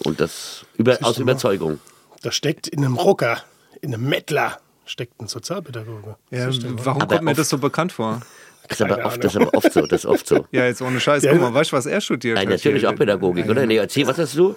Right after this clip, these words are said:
Speaker 2: Ich bin Sozialpädagoge,
Speaker 1: Ach,
Speaker 2: ja.
Speaker 1: Sozialpädagoge,
Speaker 2: Ja, ja.
Speaker 1: auch F H.
Speaker 2: F H, ja.
Speaker 1: Ja,
Speaker 2: Alle,
Speaker 1: ja.
Speaker 2: alle bekloppt.
Speaker 1: Ja.
Speaker 2: Alle bekloppt.
Speaker 3: Hast
Speaker 1: Aber ich hab
Speaker 2: Und
Speaker 1: grad,
Speaker 2: sehr kreativ.
Speaker 1: aber ich hab grad gestern, ich hab grad gestern,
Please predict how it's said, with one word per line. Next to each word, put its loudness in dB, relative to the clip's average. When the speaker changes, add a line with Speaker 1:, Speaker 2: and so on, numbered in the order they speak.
Speaker 2:
Ich -12
bin -2
Sozialpädagoge, -4
Speaker 1:
Ach, 0
Speaker 2:
ja. -8
Speaker 1:
Sozialpädagoge, 0
Speaker 2:
Ja, 0
ja. 0
Speaker 1:
auch 0
F -2
H. 0
Speaker 2:
F -6
H, -8
ja. -6
Speaker 1:
Ja, 4
Speaker 2:
Alle, 4
Speaker 1:
ja. -2
Speaker 2:
alle 0
bekloppt. -8
Speaker 1:
Ja. 0
Speaker 2:
Alle -10
bekloppt. -12
Speaker 3:
Hast -2
Speaker 1:
Aber 0
ich -2
hab 0
Speaker 2:
Und 8
Speaker 1:
grad, 4
Speaker 2:
sehr 6
kreativ. 6
Speaker 1:
aber 0
ich 0
hab 0
grad 0
gestern, 4
ich 2
hab 2
grad 0
gestern, 0